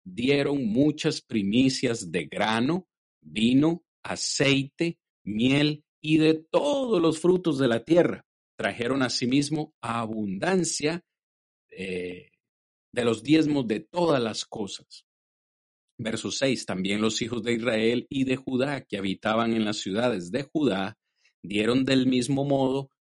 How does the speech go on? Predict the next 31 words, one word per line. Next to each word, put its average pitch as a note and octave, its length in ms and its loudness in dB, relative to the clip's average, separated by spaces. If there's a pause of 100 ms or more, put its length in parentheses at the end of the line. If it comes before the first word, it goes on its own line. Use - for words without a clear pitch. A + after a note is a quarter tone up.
los F#2+ 280 -4
diezmos A#2+ 500 0
de A2 120 -2
las F2+ 260 -6
vacas E3+ 760 -4
y A#2 140 -6
de F#2+ 120 -8
las F2+ 240 -8
ovejas D3 680 -2
y G#2+ 160 -2
trajeron A#2 520 -2
los E2+ 240 -8
diezmos E3+ 680 -2
de G2+ 120 -2
lo G2+ 140 -2
santificado, G#2+ 1120 -4 (420)
de - 160 -8
las F2 200 -4
cosas D3+ 400 -2
que G#2+ 120 -2
habían B2+ 340 0
prometido B2+ 540 -2
a C3+ 80 -2
Jehová A#2 340 -2
su A#2 200 -4
Dios, A#2+ 460 -2
y B2 120 -2
los A2+ 200 2
depositaron D3 1000 -4
en F3 440 -2
montones. B2+ 1000 -2